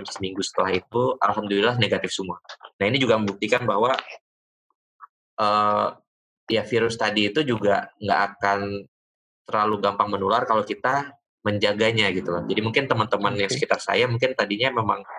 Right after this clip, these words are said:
Speaker 1: selalu pakai, apa, selalu cuci tangan, udah gitu. Dan saya sendiri juga, saya kalau bersin atau batuk, saya selalu tutup gitu. Tutup pakai sikut atau saya pakai masker gitu. Jadi memang saya berusaha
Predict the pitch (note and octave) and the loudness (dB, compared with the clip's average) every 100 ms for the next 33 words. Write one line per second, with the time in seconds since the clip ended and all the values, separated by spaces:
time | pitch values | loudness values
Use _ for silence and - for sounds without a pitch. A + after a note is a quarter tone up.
0 | - - - - F#2+ G2 G2+ G2 G2 - | -14 -16 -16 -6 -2 0 0 0 -2 -2
1 | G2 G2 G2+ G2+ - - - G2 G2 G2 | 0 2 0 -2 -6 -4 0 0 0 -4
2 | G2+ A#2 B2+ B2+ B2+ A2+ F2+ G2 B2+ A#2+ | -2 0 0 0 -2 -2 -4 2 2 2
3 | - _ G#2 F#2+ G#2+ G#2 G#2 G#2 C3 B2 | -4 _ -2 0 0 0 0 0 2 2
4 | G2 E2 _ _ _ _ _ - G#2+ B2+ | 2 0 _ _ _ _ _ -4 -2 2
5 | B2 G#2+ - C3 B2 A#2 F#2+ F#2+ G#2+ - | 2 0 0 0 0 2 0 0 -2 -4
6 | - A#2 A#2 G#2 B2 A#2+ - _ - A2+ | 0 0 2 0 0 -4 -10 _ -4 0
7 | G#2 - F#2+ F#2+ E2+ - _ _ _ G#2+ | 2 2 0 0 -2 -6 _ _ _ -2
8 | A2+ - - F#2+ F#2+ - _ _ - B2 | -2 -2 0 2 0 -4 _ _ -6 -2
9 | B2+ B2+ - - A2+ A2+ - G2+ A3 - | 0 0 2 2 2 2 0 0 0 0
10 | A2+ G2+ F#2+ F#2 A#2+ A#2 G#2+ G2+ A2+ C3 | 0 0 -2 0 2 2 0 0 2 2
11 | B2+ G#2+ G2+ G2 | 0 -2 -2 0